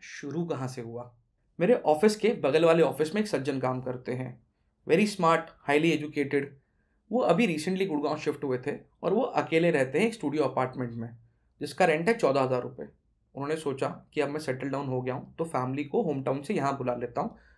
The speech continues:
और एक वन बी एच के में शिफ्ट कर जाता हूँ। तो जैसे सारे लोग करते हैं, he went to a property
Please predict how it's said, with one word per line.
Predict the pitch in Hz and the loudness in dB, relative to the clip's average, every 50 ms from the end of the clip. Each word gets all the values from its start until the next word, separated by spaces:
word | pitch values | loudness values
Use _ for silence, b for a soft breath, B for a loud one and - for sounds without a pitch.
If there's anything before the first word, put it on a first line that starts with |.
| b b - | b b 2
और | 151 190 - - | 2 2 2 2
एक | - 170 - - - - - | 2 2 2 2 0 -12 -8
वन | 135 139 147 147 151 | 0 2 2 2 2
बी | 151 147 | 2 0
एच | 139 139 | -2 -2
के | - - 175 | -4 -4 -4
में | 214 | -2
शिफ्ट | 233 - 165 - - - | -2 -2 -4 -4 -4 -4
कर | - 120 120 | -4 -4 -4
जाता | 123 110 117 - - | -4 -6 -8 -12 -14
हूँ। | - - _ _ _ _ _ _ _ _ _ _ _ - | -16 -16 _ _ _ _ _ _ _ _ _ _ _ -2
तो | 185 190 | -2 2
जैसे | - 147 139 - 143 | 2 2 2 2 0
सारे | - - 139 135 147 | 0 2 0 2 2
लोग | 151 151 151 156 - | 2 0 -2 0 -2
करते | 139 131 - - 185 | -4 -4 -2 0 0
हैं, | 180 156 - - b b b b b b - 165 | 0 0 -2 -6 b b b b b b -6 -4
he | 156 | -2
went | 135 131 135 135 | 0 -2 0 0
to | 165 170 | 0 0
a | 170 170 | 0 0
property | - 127 127 139 135 160 | -2 -2 -2 -2 -2 -4